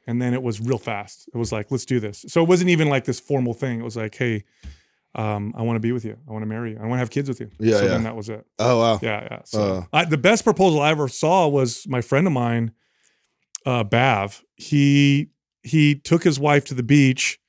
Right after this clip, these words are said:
Speaker 1: just to hang out. And while they were walking, there was a, like, a, a circular table with two chairs and candles. And they're walking up and she's like, "That's weird. What's this for?" And he goes, "Oh, this is for us." And they sit down and then a waiter shows up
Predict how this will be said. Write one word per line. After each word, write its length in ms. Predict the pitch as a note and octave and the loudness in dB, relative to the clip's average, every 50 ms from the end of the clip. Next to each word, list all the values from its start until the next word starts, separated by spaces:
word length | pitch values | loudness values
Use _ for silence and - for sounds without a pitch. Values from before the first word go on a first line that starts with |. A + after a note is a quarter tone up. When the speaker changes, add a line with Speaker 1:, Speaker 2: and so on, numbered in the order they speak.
| _ _ _ _ - | _ _ _ _ -6
Speaker 1:
just 180 | - D3 - - | -4 -4 -2 0
to 40 | A#2+ | 2
hang 200 | B2+ C3 C3 C3 | 2 2 2 4
out. 340 | C#3 C3 B2 A#2 B2+ - _ _ _ _ _ _ _ _ _ _ | 4 4 2 2 0 -2 _ _ _ _ _ _ _ _ _ _
And 260 | - C#3 C3+ B2+ B2+ B2+ | -6 -4 -2 -2 0 2
while 180 | C#3+ D#3 D#3+ | 2 4 4
they 80 | D3+ D3+ | 4 4
were 120 | C#3+ C#3 | 4 2
walking, 460 | C3 C3 C#3+ D3+ D#3 - D3 C3 C3+ | 2 2 2 2 2 2 0 0 0
there 80 | C3 C3 | 2 2
was 140 | C3 B2 A#2+ | 2 2 2
a, 60 | A#2+ | 2
like, 160 | A#2+ A2+ - | 0 0 0
a, 200 | A#2 G#2 G2+ - - _ _ | -2 -2 -2 -4 -8 _ _
a 100 | - A#2+ - | -6 -6 -6
circular 480 | - - - C#3 A#2 - C3+ B2 A#2+ | -2 0 0 0 2 2 2 2 2
table 520 | A2 - - B2+ B2 A#2+ C#3 D3 D#3 D#3 - | 2 2 2 2 2 2 2 0 -2 -2 -4
with 120 | C3 A#2 - | -4 -4 0
two 140 | - C#3+ | 0 0
chairs 400 | A#2+ - - B2+ B2+ C3+ C#3+ C3+ | 0 2 2 2 4 2 2 2
and 120 | B2+ A#2 G#2+ | 0 -2 -2
candles. 500 | - B2 A#2+ A#2+ C3 D3 E3 - - - _ _ _ _ _ _ _ _ _ _ _ - | -2 -2 0 0 0 -2 -4 -6 -10 -18 _ _ _ _ _ _ _ _ _ _ _ -6
And 260 | B2 A#2 A#2 A2+ A2+ | -2 0 0 2 2
they're 140 | A#2 B2 A2+ A#2+ - - | 2 0 -2 -2 -4 -2
walking 280 | C3+ B2+ - - B2+ | 0 0 2 2 2
up 140 | C3+ D3 - | 2 2 2
and 80 | C3 A#2 | -2 -2
she's 80 | - | 0
like, 140 | B2+ A#2+ A#2 | 0 2 2
"That's 220 | E3+ G#3+ G#3 - | 2 2 2 0
weird. 200 | E3+ D#3 D3+ D3+ | 0 0 0 0
What's 160 | E3+ F3 - - | 0 -2 -2 -2
this 180 | A#3 G#3+ - | -2 -2 -2
for?" 340 | - D3+ B2 A2 G#2 A2+ - _ - | -4 -6 -6 -6 -6 -8 -12 _ -6
And 80 | C3+ | -4
he 60 | C3+ | 0
goes, 180 | C3 C3 B2 - - | 0 0 0 0 2
"Oh, 180 | G3 G3+ F3+ | 2 2 2
this 160 | D3 C#3+ - - | 2 0 -2 -6
is 80 | C3+ | -6
for 160 | - - E3 | -2 2 4
us." 180 | F#3+ F3+ C#3 - | 4 4 4 2
And 80 | C#3 C3 | 0 0
they 60 | B2 | 0
sit 200 | - - C#3+ B2 | 2 2 0 2
down 280 | C#3 C#3 C#3 C#3 C#3+ | 2 2 4 2 2
and 120 | D3+ C3+ C3 | 0 -2 -4
then 100 | C3 C3 | -2 -2
a 40 | B2 | -2
waiter 300 | A#2+ B2+ C#3+ E3 E3 C#3 | 2 2 4 4 4 4
shows 300 | - - C3 B2 A2 A#2+ | 2 0 0 0 0 0
up 240 | A#2 A#2 A#2 - | -2 -2 -4 -6